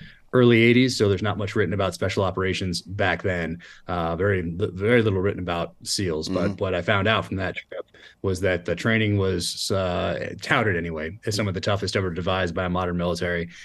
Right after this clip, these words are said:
Speaker 1: and that they were some of the most elite special operators in the world. So, uh, from age seven on, I was, uh, I was on that path. So that was, uh, about a decade before Charlie Sheen, uh, started his recruitment efforts.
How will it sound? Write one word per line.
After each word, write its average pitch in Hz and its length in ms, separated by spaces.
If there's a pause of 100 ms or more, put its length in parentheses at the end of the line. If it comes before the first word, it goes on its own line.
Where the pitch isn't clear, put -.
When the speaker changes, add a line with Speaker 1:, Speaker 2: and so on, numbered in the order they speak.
(100)
Speaker 1:
and 80 300
that 87 180
they 90 120
were 87 100
some 87 140
of 85 80
the 85 40
most 85 280
elite 87 200
special 85 320
operators 85 580 (160)
in 101 120
the 85 80
world. 76 320
So, 78 280 (340)
uh, 82 280
from 90 200
age 90 180
seven 107 380
on, 110 560
I 92 80
was, 87 260
uh, 85 240
I - 20
was 104 120
on 95 380
that 95 260
path. 82 440
So 85 200
that 90 160
was, 90 160
uh, 90 180 (360)
about 110 140
a 110 40
decade 139 440
before 135 640
Charlie 139 380
Sheen, 147 500
uh, 117 300
started 117 320
his 123 200
recruitment 127 520
efforts. 131 420